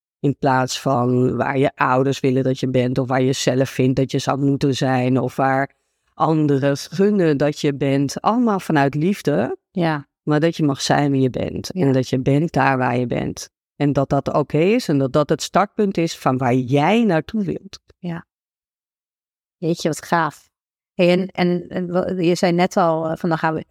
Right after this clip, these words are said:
Speaker 2: oefeningen doen ook, echt ervaren.
Speaker 1: Mhm.
Speaker 2: Hoe, hoe, hoe kunnen mensen zich dat zo voorstellen?
Speaker 1: Nou, je moet je voorstellen, we zitten in een, in een soort cirkel, in een, in een ruimte met twee trainers voor de groep en, en dan ook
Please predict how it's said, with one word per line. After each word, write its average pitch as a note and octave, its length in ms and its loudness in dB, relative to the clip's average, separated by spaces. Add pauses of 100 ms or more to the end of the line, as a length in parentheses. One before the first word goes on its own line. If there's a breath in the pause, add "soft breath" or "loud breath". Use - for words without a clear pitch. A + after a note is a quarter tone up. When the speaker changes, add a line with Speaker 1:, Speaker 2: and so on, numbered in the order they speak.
(180)
Speaker 2:
oefeningen G3 460 2
doen F#3+ 240 0
ook, G3+ 300 -2
echt - 360 -4
ervaren. E3+ 800 0
Speaker 1:
Mhm. E3+ 120 -2 (360)
Speaker 2:
Hoe, F#3 380 0
hoe, F3 460 0 (300)
hoe F3 460 -2
kunnen F3 340 2
mensen E3+ 280 2
zich E3 140 0
dat F3+ 160 0
zo F#3 280 -2
voorstellen? F#3+ 800 -2
Speaker 1:
Nou, D#3+ 160 -2
je D#3 120 2
moet E3+ 140 0
je F#3+ 60 -4
voorstellen, G3+ 480 2
we F#3 80 2
zitten F#3+ 340 2
in F#3 160 2
een, E3+ 180 0
in F3 180 0
een E3 180 0
soort E3+ 260 -8
cirkel, A#3 640 0
in F3+ 160 -2
een, E3+ 160 0
in F3 180 -2
een E3+ 160 0
ruimte G3+ 500 0
met E3 180 0
twee E3 260 0
trainers E3 560 0
voor G3 220 0
de - 60 -2
groep F3+ 380 -2
en, D3 420 2
en C#3+ 180 0
dan C#3 220 0
ook C#3 140 -2